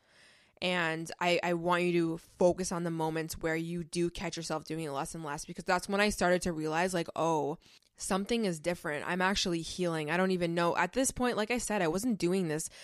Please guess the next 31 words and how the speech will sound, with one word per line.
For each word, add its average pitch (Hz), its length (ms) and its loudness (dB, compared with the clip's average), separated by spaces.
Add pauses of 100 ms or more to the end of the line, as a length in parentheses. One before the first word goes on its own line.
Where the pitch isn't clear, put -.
(200)
real 170 440 0
deep 165 340 -6
inner 170 180 -2
child 156 380 -2
work, 147 340 -6
trauma 160 400 -2
work, 151 260 -2
anything 170 340 -4
like 139 180 -8
that. 160 360 0 (540)
But 175 140 2
I 175 80 4
started 185 380 2
to 185 100 -2
realize, 160 640 -2
like, 160 180 -6
the 170 100 -2
more 165 240 0
that 175 120 0
I 170 60 2
focused 170 520 0
less 156 280 -4
on 165 80 -4
my 156 100 -2
appearance 175 600 0
and 165 80 -4
more 160 260 -2
on 151 260 -2 (280)
my 165 120 -4
mindset, 165 760 0
or 160 400 0